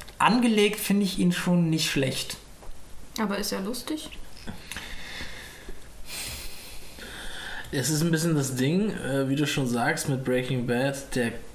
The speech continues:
Speaker 3: also Dan Harmon ist ein großer Breaking Bad-Fan, hast du mir erzählt.
Speaker 1: Ja, ja, also Vince
Speaker 2: Vince
Speaker 1: Gilligan wird ja
Speaker 2: Gilligan
Speaker 1: auch
Speaker 2: kommt
Speaker 1: noch
Speaker 3: Vince Gilligan
Speaker 1: Auftritt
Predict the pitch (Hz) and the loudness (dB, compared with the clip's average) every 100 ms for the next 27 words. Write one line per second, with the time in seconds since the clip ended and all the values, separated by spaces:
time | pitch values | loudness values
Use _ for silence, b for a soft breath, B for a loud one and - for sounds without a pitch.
0 | - - 123 - 143 139 147 160 151 147 | -10 -4 -2 2 2 4 4 4 2 2
1 | 147 135 135 131 127 120 127 113 113 104 | 2 2 2 2 2 2 2 2 2 0
2 | - 107 98 - 110 104 - - 104 185 | -2 -2 -2 -2 0 0 -2 0 0 4
3 | 147 156 151 151 147 143 147 147 139 135 | 6 8 10 10 8 6 4 6 4 4
4 | 143 156 156 - 170 175 170 160 160 147 | 4 4 4 6 8 8 8 8 6 8
5 | 151 165 175 175 175 170 170 175 | 8 10 8 8 8 8 8 8